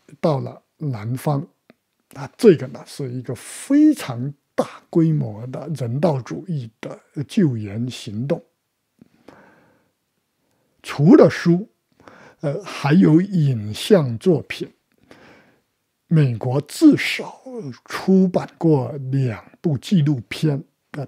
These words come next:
都是在讲长津湖战役的。美军，呃，对长津湖战役，呃，是大肆表彰的，颁发过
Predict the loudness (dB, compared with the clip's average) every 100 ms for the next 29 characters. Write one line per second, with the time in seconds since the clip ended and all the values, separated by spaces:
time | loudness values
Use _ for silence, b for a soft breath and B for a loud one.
0 | _ 2 6 6 6 2 -2 -2 -4 -4
1 | -6 -6 -10 -14 -14 -16 -8 -6 -4 0
2 | -2 -2 -8 -6 -6 -4 -8 -8 -12 -18
3 | _ _ _ _ _ _ _ b b b
4 | b b b b b b _ 0 2 2
5 | 4 6 6 4 -6 _ _ -6 -6 6
6 | 8 8 4 -6 -8 -2 0 4 4 4
7 | 2 -2 -4 -4 -2 -4 -6 _ _ _
8 | -14 -14 -10 -10 -12 _ _ _ -4 -4
9 | -14 -8 -2 -2 -2 -4 -4 -4 -2 0
10 | 0 -2 -6 _ _ b b b b b
11 | 4 4 4 2 -2 2 2